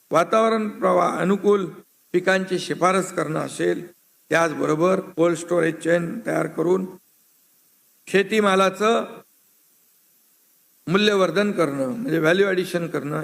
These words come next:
यावर देखील आपलं सरकार काम करतंय. कृषी प्रक्रिया उद्योगाला चालना देणारे नवे उद्योग मराठवाड्यात स्थापन करण्यासाठी देखील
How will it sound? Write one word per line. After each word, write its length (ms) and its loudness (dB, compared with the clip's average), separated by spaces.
यावर 280 2
देखील 300 -4
आपलं 240 -6
सरकार 400 -6
काम 300 -12
करतंय. 360 -16
कृषी 220 0
प्रक्रिया 460 2
उद्योगाला 560 2
चालना 420 0
देणारे 340 2
नवे 220 0
उद्योग 440 0
मराठवाड्यात 600 2
स्थापन 400 2
करण्यासाठी 600 0
देखील 440 0